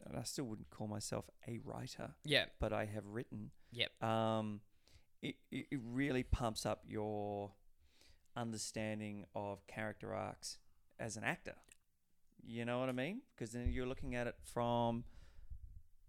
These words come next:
Speaker 1: well, from the perspective of a writer, but you just see all of those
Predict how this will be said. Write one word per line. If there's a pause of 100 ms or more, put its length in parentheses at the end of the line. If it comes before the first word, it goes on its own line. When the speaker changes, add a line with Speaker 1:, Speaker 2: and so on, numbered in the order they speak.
(360)
Speaker 1:
well,
from
the
perspective
of
a
writer,
but
you
just
see
all
of
those